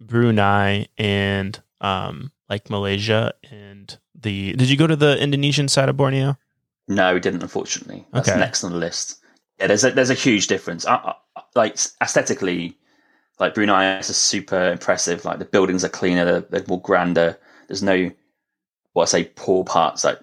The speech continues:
Speaker 2: the locals all seem to be having money.
Speaker 1: Mm-hmm.
Speaker 2: Um, the buildings are all pristine, clean streets, really nice locals, but everything closes at six. It's very, like, orderly.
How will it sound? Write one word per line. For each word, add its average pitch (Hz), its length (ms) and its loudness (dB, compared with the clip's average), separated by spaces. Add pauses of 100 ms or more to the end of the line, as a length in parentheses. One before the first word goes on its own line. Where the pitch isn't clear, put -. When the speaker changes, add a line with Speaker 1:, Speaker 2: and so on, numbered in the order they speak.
(100)
Speaker 2:
the 92 100 -4
locals 90 380 0
all 90 100 2
seem 90 220 0
to 87 60 -8
be 90 80 0
having 90 280 0
money. 90 640 0 (240)
Speaker 1:
Mm-hmm. 107 400 0
Speaker 2:
Um, 85 460 -2
the 95 80 -4
buildings 92 380 2
are - 40 0
all 92 560 0 (260)
pristine, 92 600 2 (120)
clean 92 280 0
streets, - 680 -2 (720)
really 95 120 2
nice 90 200 2
locals, 90 680 0 (380)
but - 160 0
everything 98 220 0
closes 92 320 0
at 101 60 0
six. - 580 2
It's - 80 -10
very, 92 180 2
like, 87 240 0
orderly. 90 600 0